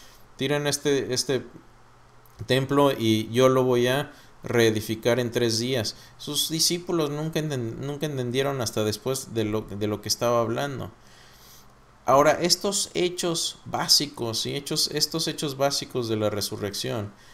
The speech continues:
están todos, están en todos los evangelios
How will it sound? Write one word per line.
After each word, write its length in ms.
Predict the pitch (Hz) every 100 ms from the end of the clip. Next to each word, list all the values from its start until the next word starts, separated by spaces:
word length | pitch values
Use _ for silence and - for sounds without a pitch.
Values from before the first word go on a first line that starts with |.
| - -
están 520 | 120 - 147 156 - - - - - - -
todos, 640 | - 170 175 180 180 - - -
están 320 | 117 - 151
en 180 | 143 135
todos 300 | 160 170 175
los 200 | 151 -
evangelios 800 | 120 117 113 156 139 110 110 -